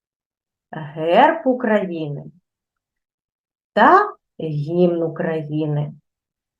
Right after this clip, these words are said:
Які ви молодці! А які народні символи ви знаєте? Давайте разом з вами пригадаємо. Барвінок.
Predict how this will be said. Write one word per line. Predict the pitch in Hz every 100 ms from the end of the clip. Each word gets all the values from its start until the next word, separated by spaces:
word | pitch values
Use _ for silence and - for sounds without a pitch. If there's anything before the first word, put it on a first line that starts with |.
| _ _ _ _ -
Які | 392 453 294 196
ви | 180
молодці! | 220 311 359 359 - 165 151 - _ _ - - -
А | 185
які | 220 277 392
народні | 427 453 403 311 254 277
символи | 269 285 277 240 240 233 233 226 _ -
ви | 233 330
знаєте? | 311 330 226 170 151 151 156 180 _ _
Давайте | 339 466 392 - 214
разом | 254 330 262 202
з | 180
вами | 214 339 262
пригадаємо. | 185 208 226 233 175 160 165 160 165 _ _ _ _ _ _ _ _ _ _ _ _
Барвінок. | 214 330 285 147 170 180 233 285 269 233 220 220